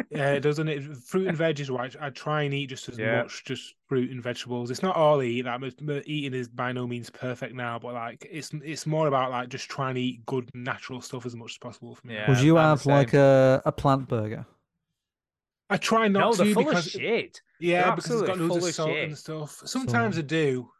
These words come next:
Speaker 1: 'cause, you know, going out for meals and stuff, like, you
Speaker 3: It's
Speaker 1: know,
Speaker 3: tough,
Speaker 1: you're
Speaker 3: isn't
Speaker 1: not
Speaker 3: it?
Speaker 1: really gonna get a veg stew, but, like, s-, sometimes I
Speaker 2: You
Speaker 1: do have
Speaker 2: know,
Speaker 1: those things, but I try not to.
Speaker 2: vegan food and vegetarian is so unhealthy. When you look at how much
Speaker 1: Mm.
Speaker 2: salt is in it, it's more than normal food. They put so
Speaker 1: Mm.
Speaker 2: much
Speaker 3: You
Speaker 2: salt
Speaker 3: might as
Speaker 2: in it
Speaker 3: well
Speaker 2: to
Speaker 3: just
Speaker 2: make
Speaker 3: have
Speaker 2: it
Speaker 3: the
Speaker 2: taste
Speaker 3: actual burger.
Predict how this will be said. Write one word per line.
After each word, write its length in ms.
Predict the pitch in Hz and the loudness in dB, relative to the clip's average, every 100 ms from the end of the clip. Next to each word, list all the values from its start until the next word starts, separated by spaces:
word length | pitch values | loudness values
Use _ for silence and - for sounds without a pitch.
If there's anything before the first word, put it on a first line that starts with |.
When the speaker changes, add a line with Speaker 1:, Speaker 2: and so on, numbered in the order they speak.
| - | -12
Speaker 1:
'cause, 220 | 143 143 | -10 -6
you 60 | 143 | -6
know, 240 | 120 123 135 151 | -6 -8 -10 -2
going 200 | 214 196 | 0 2
out 300 | 190 180 - | 0 -2 -6
for 100 | 143 | -8
meals 340 | 143 147 147 | -4 -2 -2
and 100 | 131 123 | -6 -12
stuff, 280 | - 120 - | -12 -12 -10
like, 200 | 123 127 | -8 -8
you 60 | |
Speaker 3:
It's 80 | 131 | 0
Speaker 1:
know, 80 | 170 | 2
Speaker 3:
tough, 80 | 147 | 4
Speaker 1:
you're 60 | 180 | 2
Speaker 3:
isn't 100 | 143 | 2
Speaker 1:
not 100 | 110 | -2
Speaker 3:
it? 20 | |
Speaker 1:
really 120 | 131 139 | -2 -6
gonna 160 | 135 | -8
get 140 | 127 131 | -10 -10
a 40 | |
veg 180 | 127 127 | -10 -10
stew, 380 | - - 131 123 | -12 -8 -6 -6
but, 180 | 127 | -8
like, 220 | 127 123 123 | -8 -10 -10
s-, 100 | - | -12
sometimes 400 | - 226 208 190 160 | -8 -6 -4 -2 -2
I 20 | |
Speaker 2:
You 60 | 240 | 2
Speaker 1:
do 60 | |
have 280 | 254 147 123 | 2 2 -2
Speaker 2:
know, 40 | 127 | -6
Speaker 1:
those 140 | 123 | -10
things, 220 | - 123 117 _ | -10 -14 -14 _
but 100 | 123 | -20
I 20 | |
try 160 | - 135 | -16 -12
not 60 | |
to. 40 | 202 | -8
Speaker 2:
vegan 380 | 220 202 202 185 | -6 -4 -4 -4
food 300 | 196 185 131 | -2 -2 -4
and 80 | |
vegetarian 400 | 117 135 - 139 | -4 -4 -4 -8
is 100 | 131 | -8
so 380 | - - 170 156 | -12 -4 -2 -2
unhealthy. 580 | 143 127 135 135 127 104 | -4 -4 -2 -2 -4 -6
When 140 | 113 160 | -4 -4
you 140 | 202 | -2
look 220 | 226 233 | -2 0
at 60 | 143 | -2
how 60 | 120 | -2
much 180 | 123 117 | -6 -6
Speaker 1:
Mm. 80 | |
Speaker 2:
salt 320 | - 156 156 - | -2 -2 -2 -12
is 120 | 107 | -12
in 100 | 98 | -8
it, 100 | 98 | -6
it's 220 | 117 131 | -6 -8
more 340 | 151 160 185 180 | -6 -2 0 0
than 260 | 151 147 | -2 -4
normal 440 | 147 143 135 127 120 | -2 -2 -2 -4 -8
food. 460 | - 147 131 104 | -4 -4 -4 -8
They 140 | 101 120 | -8 -8
put 280 | - 127 127 | -6 -8 -8
so 300 | - 160 151 | -4 -4 -2
Speaker 1:
Mm. 40 | |
Speaker 2:
much 160 | 139 143 | -4 0
Speaker 3:
You 60 | |
Speaker 2:
salt 140 | 180 156 | 2 4
Speaker 3:
might 60 | |
as 100 | 127 | 2
Speaker 2:
in 60 | 127 | 4
it 40 | |
Speaker 3:
well 100 | 117 | 4
Speaker 2:
to 40 | 123 | 4
Speaker 3:
just 120 | 127 | 4
Speaker 2:
make 40 | 143 | 4
Speaker 3:
have 100 | 135 | 6
Speaker 2:
it 40 | |
Speaker 3:
the 40 | 165 | 6
Speaker 2:
taste 80 | 185 | 6
Speaker 3:
actual 540 | 214 - - 208 151 120 | 4 2 6 8 8 4
burger. 640 | - 135 123 120 120 113 | 6 8 8 6 6 4